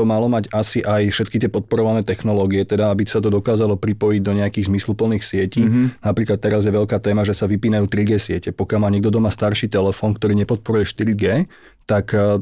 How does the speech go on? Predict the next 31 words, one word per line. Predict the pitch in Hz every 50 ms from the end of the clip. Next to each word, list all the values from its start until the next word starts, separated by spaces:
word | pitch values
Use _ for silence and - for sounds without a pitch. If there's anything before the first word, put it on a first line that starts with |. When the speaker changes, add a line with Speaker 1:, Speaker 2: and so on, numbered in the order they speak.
| - - -
Speaker 1:
ten | - 104 107 113 110
skrátka | 90 - - 107 110 104 - -
už | 113 107 107
nedokáže | 113 110 113 101 113 101 98
odosielať | 104 101 98 98 - - 98 92 90 82
tie | - - 92
dáta. | 95 95 95 - -
Speaker 2:
Že | 131 -
sa | - 135
vlastne | 127 120 - 127
nedostane | 127 127 131 127 - 127 120
na | 120 117
mobilné | 113 117 120 117 127 127 120 117 113
dáta | 110 104 107 104 107 - 113
tým | 101 - 104 98
pádom? | 92 - 92 95 98 110 120 123 131 139
Speaker 1:
Dostane | 165 185 180 170 - 165
sa | 139 -
na | 156 139
pomalé | 127 - - 123 135 135 135 131 120
a | 110
tie | 107 - 117
sú | 113 - 131 123
asi | 113 107 - 120
na | 110 104
nič | 104 104 92 -
v | - - 101
tomto | 101 113
kontexte, | 95 - 95 98 98 113 107 - 107
Speaker 2:
Jasné. | 104 104
Speaker 1:
čiže | - 113 104